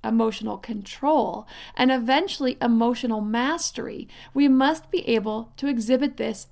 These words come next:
for them. We must learn to recognize our own emotions before we react, calm ourselves down, and then help them through their emotions from a place of calm. We use the tools and we teach them to them.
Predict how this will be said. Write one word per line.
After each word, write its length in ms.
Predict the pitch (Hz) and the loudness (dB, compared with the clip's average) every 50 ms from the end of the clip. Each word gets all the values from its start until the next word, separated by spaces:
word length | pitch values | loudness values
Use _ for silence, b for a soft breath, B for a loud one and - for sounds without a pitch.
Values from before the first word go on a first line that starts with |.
| - - - | -20 -20 -20
for 400 | - - 277 285 294 330 339 302 | -10 -6 -4 -2 -2 -2 -2 -2
them. 380 | 247 208 170 - - 220 226 - - B B B B B B B | -4 -6 -8 -8 -10 -12 -14 -16 -20 B B B B B B B
We 140 | 262 294 | 4 6
must 240 | 294 294 311 302 - | 6 6 4 2 0
learn 240 | 262 269 285 285 269 | 0 2 2 2 2
to 100 | 277 277 | 0 0
recognize 640 | 254 262 262 262 262 240 247 247 247 247 254 - - - - - | 0 0 0 -2 -2 0 0 2 2 0 -2 -4 -8 -10 -4 0
our 160 | 269 269 262 | 2 2 2
own 160 | 262 311 359 | 2 2 2
emotions 540 | 392 285 220 214 208 196 - 214 208 196 196 | 2 2 2 2 0 -4 -4 -6 -6 -6 -4
before 340 | - 247 226 - 262 254 247 | -4 -4 -2 0 0 0 2
we 220 | 226 220 262 302 | 2 2 2 2
react, 560 | 320 285 240 208 - 175 185 - - - - B B B B B B - | 2 2 0 0 -2 -6 -10 -14 -18 -20 -20 B B B B B B -6
calm 320 | - 262 269 269 277 254 | -2 0 2 2 2 2
ourselves 720 | - 240 247 240 - - - 262 240 269 320 403 392 302 233 | 2 0 0 -2 -4 -4 0 2 2 4 4 2 0 -2 -4
down, 420 | - - - - 80 - 214 220 B B B B B B - | -6 -8 -10 -10 -10 -10 -10 -10 B B B B B B 2
and 200 | 254 262 254 254 | 4 6 6 6
then 180 | 262 294 311 | 6 4 2
help 280 | 269 233 233 226 226 - | 0 -2 -4 -4 -4 -2
them 160 | 247 247 247 | -2 -2 -2
through 240 | 233 - 262 254 233 | -2 -2 -2 -2 0
their 300 | 214 240 240 277 311 302 | 0 2 2 2 4 2
emotions 580 | 254 214 202 - 226 - - - - - - b b b b _ | 2 0 0 -4 -8 -10 -10 -8 -8 -10 -10 b b b b _
from 320 | - - 233 220 214 220 | -8 -4 -2 -2 0 0
a 80 | 262 277 | -2 -4
place 460 | 269 - 220 - - 196 196 - - - - _ - | -6 -8 -10 -10 -10 -10 -12 -14 -18 -20 -20 _ -4
of 280 | 240 240 233 233 - - | -4 -4 -4 -6 -10 -16
calm. 500 | - - 320 359 339 - - - - b b b b b b b | -10 -8 -6 -4 -4 -4 -6 -8 -12 b b b b b b b
We 240 | - 214 240 277 330 | -6 -2 0 2 2
use 300 | 339 320 269 240 226 - | 2 2 2 0 0 -2
the 100 | - 247 | -4 -6
tools 500 | - - - - - - - 247 - - - - _ _ _ _ - | -4 -6 -8 -8 -8 -8 -8 -10 -12 -16 -20 -20 _ _ _ _ -4
and 180 | 254 262 262 269 | -2 0 0 0
we 100 | 285 277 | 0 -2
teach 400 | 269 - - 226 - - - - | -4 -6 -8 -8 -8 -8 -8 -8
them 360 | 202 208 226 226 233 233 - - _ _ - | -6 -4 -2 -2 -4 -4 -8 -16 _ _ -8
to 200 | - 269 262 254 | -2 -2 0 2
them. 420 | 285 294 285 240 - - - - | 4 2 2 2 0 -4 -10 -16